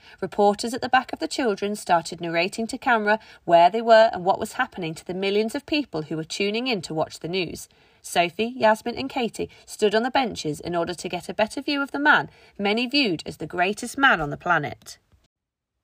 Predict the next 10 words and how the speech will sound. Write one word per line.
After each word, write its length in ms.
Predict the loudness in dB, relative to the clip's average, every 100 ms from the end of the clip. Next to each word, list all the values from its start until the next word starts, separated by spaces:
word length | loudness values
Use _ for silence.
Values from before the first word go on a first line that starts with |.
| _ _ _
From 180 | -16
behind 360 | -14 -8 -6 -6
the 40 |
curtain 460 | -4 0 0 0 -10
at 60 | -4
the 60 |
back 180 | -4 -4
of 80 | -6
the 60 | -8
stage, 440 | 0 0 0 -8